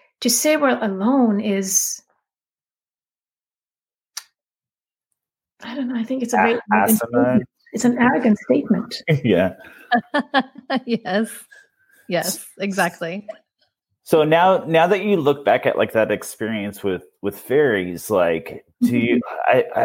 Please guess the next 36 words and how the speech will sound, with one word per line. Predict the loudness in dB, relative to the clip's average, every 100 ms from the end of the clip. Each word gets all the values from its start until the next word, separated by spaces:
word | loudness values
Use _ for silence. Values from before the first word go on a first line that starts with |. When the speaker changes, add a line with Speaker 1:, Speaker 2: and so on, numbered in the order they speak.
| 0
Speaker 2:
I, | 0 -2
I | 0
think | 2
so | 0
many | 0 2
people | 2 0 0
come | -4 0 2 2
to | 0
this | 0 -2 -2
group | -2
and | -2
groups | -2 -4 -2 0
like | 0 0 -4
this, | 0 2 2 0
like, | 0 0
feeling | -10 -8 -2 2 2 2 0 -2
things | -2 0 0
like | 0 0
that | 2 2 2
are | -2 -2
true, | -6 -2 0 2 0
and | -2 -2
then | -2 -4
kind | -6 -2 0
of | 0 0
other | -2 -2
people | -4 -4 2 2 2 -2 -10
kind | -4 0
of | 0
stomping | -2 -8 -2 0 0 -2 -2 -2
the | -2
magic | -6 -4 -2 0 -2 -6 -8 -4
out | -4
of | -4
their | -4 -4
experience. | -6 -10 -2 -2 -2 -6 -10 -14 -16